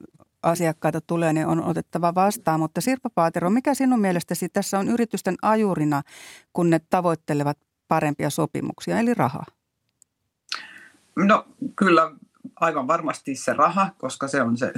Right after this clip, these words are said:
Speaker 2: <laughs> millä yritykset pyörii, mutta kyllä uskon, että myöskin se ihmisten paremman palvelun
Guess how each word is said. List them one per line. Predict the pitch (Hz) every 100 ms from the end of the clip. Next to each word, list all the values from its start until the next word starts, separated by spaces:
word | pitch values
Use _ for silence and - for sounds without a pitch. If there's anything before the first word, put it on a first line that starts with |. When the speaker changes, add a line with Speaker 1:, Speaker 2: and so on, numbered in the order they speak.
| -
Speaker 2:
<laughs> | 127
millä | 147 127
yritykset | 139 165 - 113 - 113
pyörii, | - 208 160 151 - - -
mutta | 143 147 156
kyllä | 151 147 156
uskon, | 160 160 170 160
että | 160 147
myöskin | 131 135 135 151 127
se | 139 113 - - _ _ _
ihmisten | 151 143 139 - 135 127 - _ _ -
paremman | 139 127 123 123 127 117 -
palvelun | 135 123 120 123 120